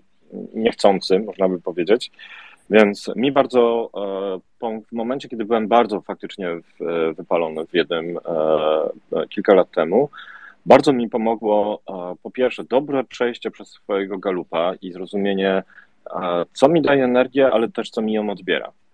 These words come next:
Więc, e, to jest coś, co dla mnie zadziałało. E, osobiście wtedy, e, tutaj właśnie ukłon w stronę Dominika Juszczyka, bo, e, troszeczkę razem czasu spędziliśmy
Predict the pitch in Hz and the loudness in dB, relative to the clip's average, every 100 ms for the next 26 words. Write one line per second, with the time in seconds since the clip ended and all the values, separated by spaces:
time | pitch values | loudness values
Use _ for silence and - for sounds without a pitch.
0 | _ _ _ _ 95 85 95 98 - - | _ _ _ _ -16 -6 -4 -4 -8 -2
1 | 90 92 127 - 147 - 120 107 85 80 | 0 4 2 6 4 6 6 6 4 -12
2 | 76 76 73 82 110 _ _ _ _ _ | -12 -10 -8 -10 -14 _ _ _ _ _
3 | _ _ _ - 85 80 82 80 82 80 | _ _ _ -18 -14 -10 -8 -8 -8 -10
4 | 87 95 87 - 92 92 92 90 90 87 | -10 -10 -10 -8 -2 2 6 6 4 2
5 | 87 - - 90 92 - 90 87 _ - | -2 -2 2 2 2 -4 -2 -2 _ -20
6 | - _ 107 - 98 92 - 95 87 98 | -20 _ -4 4 2 2 0 0 2 2
7 | 95 98 92 87 - 98 90 90 85 - | 2 2 2 0 -4 -2 2 4 2 0
8 | 98 90 104 101 - 101 95 98 101 90 | -4 0 0 -2 4 4 4 0 -2 -4
9 | 95 98 87 90 107 107 104 | -2 -2 -2 0 -2 2 0